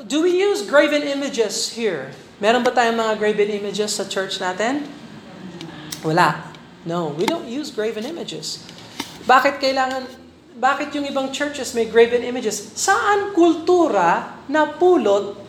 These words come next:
yung ganong behavior? Pagan.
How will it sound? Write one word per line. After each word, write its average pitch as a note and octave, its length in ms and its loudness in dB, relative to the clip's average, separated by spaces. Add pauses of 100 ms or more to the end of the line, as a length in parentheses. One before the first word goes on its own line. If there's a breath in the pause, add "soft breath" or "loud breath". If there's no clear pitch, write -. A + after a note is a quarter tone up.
yung C4 240 0
ganong A#3+ 540 2 (400)
behavior? A3 680 -2 (1600)
Pagan. D3+ 560 -4